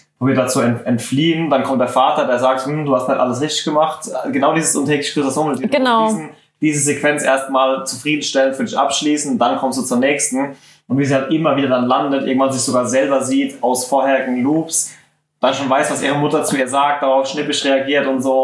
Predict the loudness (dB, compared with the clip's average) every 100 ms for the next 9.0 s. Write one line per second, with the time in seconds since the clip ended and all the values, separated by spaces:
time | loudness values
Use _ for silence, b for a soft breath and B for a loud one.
0 | 2 0 0 B -2 0 2 2 0 -2
1 | -2 0 -2 -4 -14 -4 0 0 0 -4
2 | -8 -4 -2 0 0 0 2 2 0 -2
3 | -4 -2 2 2 2 2 0 0 0 0
4 | -2 -2 0 -4 -8 -6 0 0 2 0
5 | -2 0 2 2 2 0 -2 2 0 2
6 | 2 2 2 2 0 2 2 2 4 2
7 | 2 2 0 0 -4 0 -2 0 0 0
8 | 2 2 2 0 -2 0 0 2 2 0